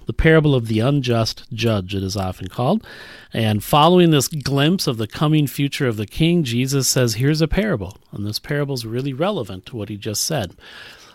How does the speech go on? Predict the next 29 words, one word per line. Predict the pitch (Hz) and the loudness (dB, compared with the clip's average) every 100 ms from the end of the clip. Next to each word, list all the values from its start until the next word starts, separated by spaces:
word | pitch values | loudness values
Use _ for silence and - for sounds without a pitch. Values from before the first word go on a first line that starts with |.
| _ | _
We | 143 | 2
begin | 147 143 175 | 2 4 6
in | 185 | 6
Luke | 160 165 | 6 4
chapter | - 170 156 | 4 2 4
eighteen, | 156 151 180 151 | 2 4 2 2
verse | 143 139 - | 2 0 2
one, | 151 160 | 2 4
when | 143 127 120 | 2 2 0
it | 120 | 0
says, | - 127 123 110 | 2 2 2 2
"Then | 117 170 214 | 2 6 6
he | 220 170 | 6 6
spoke | 147 - 170 156 | 4 4 4 4
a | 139 | -2
parable | - - 202 196 175 | -2 2 4 4 4
to | 156 - | 2 -2
them." | 123 123 147 90 78 _ _ _ _ _ - | 0 2 2 0 -8 _ _ _ _ _ -12
And | 123 | -6
here's | 131 131 | -2 -2
why. | 131 170 120 90 - - - _ | -2 -2 -4 -8 -16 -20 -20 _
"That | 151 127 | -2 0
men | 123 165 208 120 104 - _ - | 2 4 4 2 -2 -10 _ -2
always | 160 202 226 220 - - | 2 4 4 2 0 -4
ought | 175 226 | -2 -2
to | 233 - | -2 -8
pray | 131 - 95 90 110 - - - | -8 -8 -8 -8 -10 -12 -12 -2
and | 151 156 | 2 2
not | 110 101 107 | 2 -2 -4